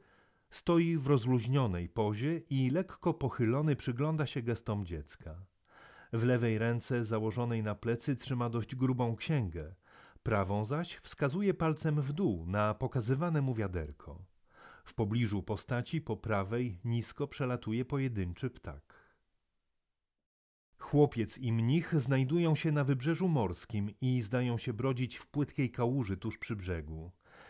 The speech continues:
Nieopodal znajduje się linia wody zaznaczona jedną pienistą falą,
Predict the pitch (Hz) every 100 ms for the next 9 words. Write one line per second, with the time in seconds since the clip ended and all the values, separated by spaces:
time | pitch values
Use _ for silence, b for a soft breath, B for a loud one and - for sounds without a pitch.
0 | B B 127 123 117 135 123 117 110 101
1 | 113 110 123 113 - 113 123 117 95 104
2 | 104 151 120 110 117 107 123 117 117 110
3 | 117 92 101 117 117 - 113 113 - 120
4 | 110 160 139 95 95